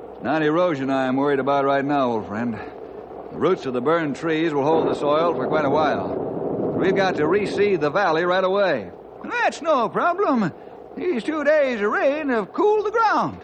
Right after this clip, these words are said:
Right. The weather boys tell me that we're in for a spring wet spell now of about six weeks.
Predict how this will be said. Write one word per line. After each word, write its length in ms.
Right. 440
The 60
weather 220
boys 380
tell 200
me 140
that 160
we're 140
in 180
for 300
a 80
spring 400
wet 180
spell 340
now 200
of 80
about 240
six 200
weeks. 440